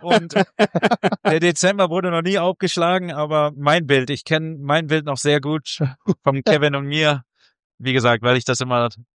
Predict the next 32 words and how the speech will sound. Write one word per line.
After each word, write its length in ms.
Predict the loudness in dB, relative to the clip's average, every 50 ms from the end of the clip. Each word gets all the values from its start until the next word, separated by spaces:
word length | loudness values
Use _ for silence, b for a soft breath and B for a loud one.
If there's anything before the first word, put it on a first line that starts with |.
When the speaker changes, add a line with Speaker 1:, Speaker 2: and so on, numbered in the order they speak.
| _ _ _
Speaker 1:
bei 100 | -8 -6
meiner 220 | -4 -4 -4 -4
Oma 240 | -6 -4 -6 -6 -4
sehe. 200 | -4 -6 -8 -8 -10 _ _ _ _ _ _ _ _ _ _ _ _ _ _ _ _ _
Ja. 160 | -2 -2 -2 -4 _ _ _ _ _ _ _ _ _ _ _ _ _ _ _ _ _ _ _ _ _ _ _ _
Nein, 120 | 0 2 4
Speaker 2:
Ja, 100 | 4 4
Speaker 1:
aber 240 | 4 2 -2 -4 -8 _ _
es 80 | 0 0 0
Speaker 2:
ja. 40 | 2 0
Speaker 1:
gibt, 200 | -4 -6 -4 -6
es 140 | -6 -4 -4
gibt 160 | -6 -6 -4
noch 140 | -4 -4 -2
mehr 220 | 0 0 0 -2
Spieler 340 | -4 -6 -6 -2 0 2 2
hier. 360 | 2 2 0 2 2 0 0 -2
Ähm, 320 | -2 -2 -2 -2 -4 -8 -12 -12 -4 0
bei 100 | 0 2
mir 120 | 4 2 2
ist 140 | 2 2
es 60 | 0 2
ja 100 | 2 2
so, 180 | 2 2 2 2
jetzt, 320 | 2 0 0 -8 -12 -8
jetzt 240 | -8 -8 -8 -4 -4
werde 140 | -4 -4 -2
ich 80 | -2 -4
ja 100 | -2 -2
bald 200 | 0 -2 -2 -4
vierundvierzig 720 | -6 -8 -8 -8 -6 -4 -6 -6 -4 -2 -4 -4 -4 -4
und, 360 | -8 -8 -6 -6 -8 -10 -12